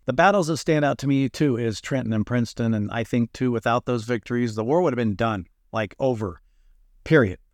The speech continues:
And I did cover these, uh, two crucial battles in episode nineteen, if you wanna go back and listen to those. But the other battle I like to dive deep into is Saratoga,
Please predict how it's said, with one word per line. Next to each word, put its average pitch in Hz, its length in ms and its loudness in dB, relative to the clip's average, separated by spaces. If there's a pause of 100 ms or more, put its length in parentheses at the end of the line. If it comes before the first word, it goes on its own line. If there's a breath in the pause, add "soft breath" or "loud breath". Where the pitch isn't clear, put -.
(520)
And 127 100 2
I 127 80 4
did 139 240 -2
cover 135 400 2
these, 123 460 -4
uh, 113 320 -2
two 131 200 -2
crucial 127 380 -4
battles 117 560 -2
in 110 180 0
episode 110 440 0
nineteen, 107 540 0
if 120 160 -2
you 110 60 -2
wanna 104 200 0
go 98 120 -2
back 104 300 0
and 95 80 -2
listen 98 260 -4
to 92 80 -2
those. 98 360 0
But - 240 -8 (540)
the 165 100 2
other 262 180 4
battle 139 380 0
I 131 100 2
like 131 220 0
to 123 100 -6
dive 113 300 0
deep 113 260 -2
into 117 440 0
is 107 340 -4
Saratoga, 127 760 -2